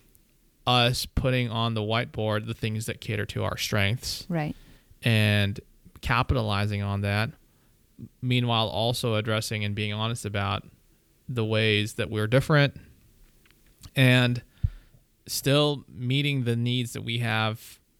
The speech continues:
Speaker 1: that also are different and
Speaker 2: Right.
Speaker 1: ho-, how we go about meeting them. And that's really helped us just put it all in one place
Speaker 2: Yeah.
Speaker 1: where it's almost like the brain of our house
Speaker 2: Yep.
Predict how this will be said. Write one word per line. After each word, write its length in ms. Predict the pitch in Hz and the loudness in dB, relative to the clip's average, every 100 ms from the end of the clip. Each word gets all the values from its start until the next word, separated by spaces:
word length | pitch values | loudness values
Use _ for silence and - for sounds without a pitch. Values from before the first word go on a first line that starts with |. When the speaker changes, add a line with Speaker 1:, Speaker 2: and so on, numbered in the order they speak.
| - | -6
Speaker 1:
that 220 | 123 113 | -4 -2
also 340 | - 127 156 101 | 0 0 2 2
are 200 | 101 104 | 2 0
different 520 | - 98 - 101 - - - - | -2 -6 -4 -6 -8 -16 -20 -10
and 100 | 123 | -2
Speaker 2:
Right. 180 | 160 113 | 0 0
Speaker 1:
ho-, 60 | 120 | 0
how 180 | 120 107 | 0 2
we 340 | 107 104 104 - - _ _ _ _ _ _ | 2 0 -2 -8 -20 _ _ _ _ _ _
go 160 | 131 117 | 4 6
about 260 | 110 107 | 4 2
meeting 280 | 107 110 107 | 2 0 0
them. 220 | 107 110 - _ _ _ _ _ _ - | -2 -4 -8 _ _ _ _ _ _ -8
And 120 | 120 | 2
that's 240 | 131 156 147 | 2 4 2
really 220 | 143 131 | 4 4
helped 260 | 127 127 | 2 0
us 560 | 120 117 117 - - - _ _ _ _ _ _ _ | 0 0 0 -4 -8 -12 _ _ _ _ _ _ _
just 220 | 139 120 | -4 2
put 160 | - 131 | 4 4
it 100 | 120 | 4
all 240 | 120 120 | 2 0
in 80 | 113 | -2
one 180 | 113 110 | -2 -4
place 560 | - 110 120 156 - - - - | -2 0 0 -2 -8 -14 -20 -8
Speaker 2:
Yeah. 280 | 185 156 165 | -6 -4 -6
Speaker 1:
where 260 | - 113 113 | -2 2 2
it's 140 | 110 | 0
almost 400 | 117 117 117 117 | -2 0 0 -2
like 500 | 120 107 104 - - - _ _ _ - | 0 0 0 -2 -14 -20 _ _ _ -16
the 140 | 131 117 | -2 0
brain 340 | 113 107 104 | 2 2 2
of 180 | 107 104 | 0 0
our 180 | 107 104 | 0 -2
house 520 | 104 101 143 - - - | 0 0 -2 -6 -8 0
Speaker 2:
Yep. 180 | 196 | 0